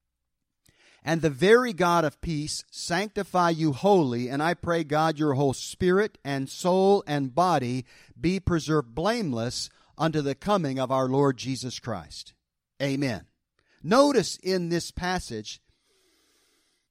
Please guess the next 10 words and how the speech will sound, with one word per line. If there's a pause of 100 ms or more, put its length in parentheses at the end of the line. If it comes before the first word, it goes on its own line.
(180)
that
it
breaks
man's
being (180)
into
three
separate
parts,
spirit,